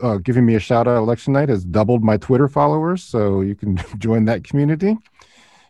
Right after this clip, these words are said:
You can find us at Democracy in Color on Facebook, or sign up for our mailing list at democracy in color dot com. This podcast is a Democracy in Color production produced by Olivia Parker with support from Charlene Chang, Fola Onifade,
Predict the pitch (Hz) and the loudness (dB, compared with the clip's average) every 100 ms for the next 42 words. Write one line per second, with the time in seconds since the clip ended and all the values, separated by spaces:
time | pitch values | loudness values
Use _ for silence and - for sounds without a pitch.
0 | - 147 151 165 160 151 147 147 147 165 | -2 -2 2 2 2 0 0 2 2 0
1 | 147 165 - 165 151 135 123 202 220 - | -2 -2 2 2 4 2 2 2 0 0
2 | 190 190 - - _ _ _ 151 135 131 | 0 2 0 -12 _ _ _ -4 0 2
3 | - 160 160 156 151 - 143 123 165 226 | 2 0 2 2 -2 0 2 4 4 4
4 | 180 110 110 110 110 120 131 - 143 123 | 4 2 -2 -6 0 2 2 0 -2 0
5 | 135 123 110 _ - 110 104 - 110 80 | 0 -2 -4 _ -4 -4 -4 -6 -6 -6
6 | - - _ _ _ _ - - 202 185 | -10 -20 _ _ _ _ -10 0 2 2
7 | 190 175 165 - 131 120 123 98 139 208 | 2 2 0 -4 -6 -2 -2 0 0 0
8 | - 196 170 170 160 151 175 202 - 190 | 0 -4 0 0 0 0 0 0 -2 -2
9 | 185 143 139 139 131 127 190 202 196 175 | -2 -2 -4 -2 0 2 2 2 2 0
10 | 165 165 160 151 _ _ - 131 117 143 | 0 -2 -4 -8 _ _ -10 -8 -2 0
11 | 139 - 107 143 135 135 127 - 202 202 | 0 -2 -4 0 2 2 0 2 2 2
12 | 202 - - 165 160 143 127 120 170 175 | 0 -2 0 2 2 2 0 0 2 2
13 | 175 170 170 | 2 0 -2